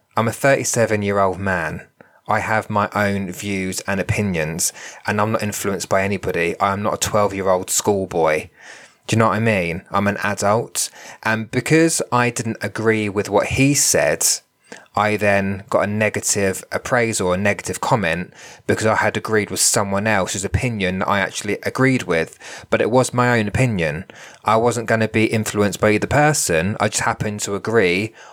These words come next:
with what she said rather than him, and he didn't like that. And it wasn't just that. Even towards the end of my career at that company, although I was a, a, a, a manager on a senior level,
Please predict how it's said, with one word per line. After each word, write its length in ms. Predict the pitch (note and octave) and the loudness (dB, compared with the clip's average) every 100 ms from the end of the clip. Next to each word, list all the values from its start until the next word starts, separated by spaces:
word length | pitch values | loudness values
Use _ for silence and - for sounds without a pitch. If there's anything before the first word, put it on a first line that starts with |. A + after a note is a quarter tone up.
| - | -10
with 300 | B2 G#2 G2+ | 2 4 4
what 240 | G2 G#2 | 2 2
she 160 | - G#2+ | 2 0
said 220 | - G2+ | 2 0
rather 340 | F#2 G#2+ G#2 G2 | 2 0 0 0
than 100 | G2 | 0
him, 200 | B2 G2 | 0 0
and 100 | F2+ | -2
he 120 | G#2+ | -2
didn't 240 | G2 F#2+ | -2 0
like 280 | A#2 A#2+ - | 0 0 -2
that. 320 | - D#2 D2+ _ - - - - - | -2 -2 -2 _ -18 -16 -16 -18 -6
And 600 | A#2 A2 G#2+ A2 - - _ _ _ _ _ - - | -2 0 -2 -4 -6 -8 _ _ _ _ _ -10 0
it 100 | B2 | 2
wasn't 220 | D#3+ - | 2 0
just 200 | A2 - | -4 0
that. 340 | C3 G2+ D#2 - | 0 0 -2 -6
Even 540 | B2 B2 A2+ A2 G#2+ - | -4 -2 2 2 0 -2
towards 340 | - A2 G#2+ | -2 2 2
the 60 | A2 | 2
end 100 | G#2 | 0
of 60 | G2+ | 0
my 140 | F#2+ | 0
career 460 | - G2+ A2 A2+ G2+ | -2 0 2 4 2
at 160 | - - | 0 -2
that 160 | - | -4
company, 720 | - B2 B2 F#2 F2 E2 F#2 - - - - | -2 -2 -4 -4 -2 -2 -4 -10 -20 -20 -10
although 300 | - G#2+ A#2 | 0 4 4
I 120 | A2+ G2+ | 4 4
was 200 | G#2 G#2 | 2 4
a, 320 | G2 G2 - _ | 6 4 2 _
a, 400 | F#2+ - - A2 - | 0 0 0 -4 -2
a, 80 | - - - | -2 -2 0
a 100 | G2+ | 0
manager 420 | A2 A2+ G#2 G2 | 0 0 0 0
on 80 | F#2 | 0
a 40 | |
senior 400 | - A#2+ G#2 G#2 | 0 2 4 4
level, 580 | G#2 B2+ F2 E2 F2+ | 2 2 0 0 0